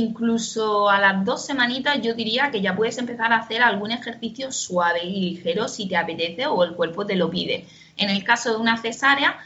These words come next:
es un poquito más largo plazo, entre uno y tres meses, como he comentado, pero siempre vamos a empezar con una actividad suavecita, ¿vale? Para ir cogiendo resistencia y conforme tú te vayas encontrando mejor, aumentándola.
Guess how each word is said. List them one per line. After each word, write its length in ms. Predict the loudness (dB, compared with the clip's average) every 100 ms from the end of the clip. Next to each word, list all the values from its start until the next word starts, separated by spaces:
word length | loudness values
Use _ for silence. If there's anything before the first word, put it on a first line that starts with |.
| -20 -10
es 200 | -4 -2
un 100 | -2
poquito 540 | -2 -4 -2 -2 0
más 480 | 2 4 6 4 4
largo 400 | 6 6 6 2
plazo, 320 | 4 2 0
entre 320 | -4 -4 -2
uno 240 | -2 0 -2
y 80 | -2
tres 160 | 0
meses, 320 | 0 -2 -6 -6
como 240 | 0 2
he 100 | 2
comentado, 600 | 2 0 0 2 2 0 -8 -16
pero 180 | -2 -2
siempre 260 | -2 -2 0
vamos 260 | 2 2 0
a 60 |
empezar 340 | -4 -4 -6 -4
con 160 | -4
una 140 | -2 -2
actividad 500 | -4 -8 0 0 0 -8 _
suavecita, 880 | -2 4 4 2 -4 -6 2 2 0 _ -20 -20 -20 -20 0
¿vale? 240 | 2 2
Para 260 | 4 4 4
ir 120 | 0
cogiendo 420 | -6 -8 -6 -2 -2
resistencia 840 | -2 -6 -8 -6 -4 -4 -2 -4 -4 _ _ _
y 160 | -4 0
conforme 440 | 0 0 0 0 0
tú 80 | 0
te 80 |
vayas 280 | 2 2 2
encontrando 500 | -4 -6 -4 -4 -2
mejor, 360 | -4 0 2 2 0 0
aumentándola. 1120 | 2 2 2 2 0 2 2 2 -2 -4 -8